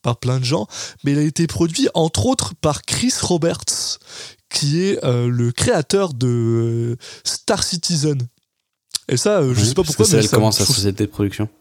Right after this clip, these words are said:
Speaker 1: je trouve ça amusant. <laughs>
Speaker 2: C'est quoi sa société de production ?
Speaker 1: À, à, à Chris Roberts ?
Speaker 2: Oui.
Speaker 1: Euh,
Speaker 2: Ah non, d'accord, c'est en haut qu'à son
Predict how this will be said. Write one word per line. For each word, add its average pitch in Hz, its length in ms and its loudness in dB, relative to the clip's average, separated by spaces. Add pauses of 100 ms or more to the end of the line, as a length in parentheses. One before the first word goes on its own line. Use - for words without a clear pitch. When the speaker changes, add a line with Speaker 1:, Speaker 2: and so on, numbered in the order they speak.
(500)
Speaker 1:
je - 80 -8
trouve - 140 -2
ça 190 140 2
amusant. 135 420 0 (460)
<laughs> - 60 -12 (600)
Speaker 2:
C'est 139 120 0
quoi 127 140 4
sa 107 100 0
société 104 340 2
de 104 60 2
production ? 104 420 -2 (920)
Speaker 1:
À, 120 720 2
à, - 100 -2
à 127 60 0
Chris - 220 -2
Roberts ? 202 540 -2
Speaker 2:
Oui. 110 200 2 (1300)
Speaker 1:
Euh, 117 560 0
Speaker 2:
Ah 123 60 4
non, 156 140 6
d'accord, 120 320 4
c'est 110 120 2
en 107 80 4
haut 110 100 4
qu'à 104 140 -2
son 98 160 2